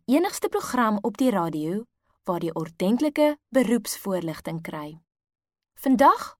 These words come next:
praat ons met loodgieter Amos Stein. Amos,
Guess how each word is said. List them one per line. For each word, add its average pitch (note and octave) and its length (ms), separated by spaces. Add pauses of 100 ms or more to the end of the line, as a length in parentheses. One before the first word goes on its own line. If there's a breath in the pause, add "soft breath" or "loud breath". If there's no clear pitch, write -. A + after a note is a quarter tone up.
(220)
praat A3+ 320
ons F3 160
met E3 160
loodgieter B3+ 720 (300)
Amos B3+ 480 (100)
Stein. D3 540 (1120)
Amos, B3+ 640